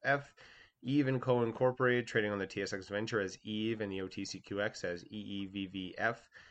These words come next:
as well as Inner Spirit Holdings Limited, trading on the C S E as I S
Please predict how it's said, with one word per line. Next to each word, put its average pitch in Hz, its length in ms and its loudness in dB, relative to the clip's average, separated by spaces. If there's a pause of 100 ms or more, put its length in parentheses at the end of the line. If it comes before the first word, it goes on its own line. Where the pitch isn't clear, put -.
(180)
as 98 200 0
well 101 200 4
as 95 100 -2
Inner 110 240 0
Spirit 95 420 -2
Holdings 95 520 -4
Limited, 123 400 2
trading 95 340 -2
on 90 100 -4
the 87 60 -6
C 87 220 -6
S - 180 -6
E 87 160 -6
as 87 300 -6
I 90 300 -2
S 85 240 -8